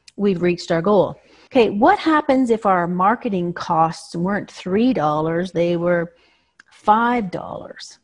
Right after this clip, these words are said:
Oh, we're actually still right on. But our recurring, our cumulative new income, our recurring income portion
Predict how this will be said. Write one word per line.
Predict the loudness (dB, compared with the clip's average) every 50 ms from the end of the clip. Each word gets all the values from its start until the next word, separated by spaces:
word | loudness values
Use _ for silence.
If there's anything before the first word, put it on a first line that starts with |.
| _ _ _ _ _ _ _ _ _ _ _ _ _ _ _ _ _ _ _ -20 _ _ _ 4
Oh, | 4 4 4 0 -2 -6 _ _ _ _ _ _ _ _ _ _ -20 -20 _ _ _ _ _ _ _ -14 -8
we're | -4 -4
actually | -2 -2 -4 -6 -6 -4 -4 -4
still | -4 -6 -6 -6 -4 -2 -2 -2
right | 0 0 0 0 2
on. | 2 2 2 0 0 -2 -6 -10 -14 -20 -6 _ 2
But | 2 4 4
our | 4 4 4 4 2 0
recurring, | -2 -2 -2 -2 -2 -2 0 0 2 2 2 2 0 0 0
our | 0 0 -2
cumulative | -2 -2 -2 0 2 2 0 0 0 -2 -2 -2 -4 -4 -2 -2
new | -2 -2 -2 -2
income, | 0 0 0 -2 -2 -4 -4 -2 -2
our | -2 -2
recurring | -2 -2 -4 -4 -4 -2 0 2 2 2 2 0
income | 0 -2 -4 -4 -6 -4 -4 -4 -2 -2 -4 -6 -6
portion | -4 -2 0 0 -2 -4 -8 -10 -8 -8 -8 -8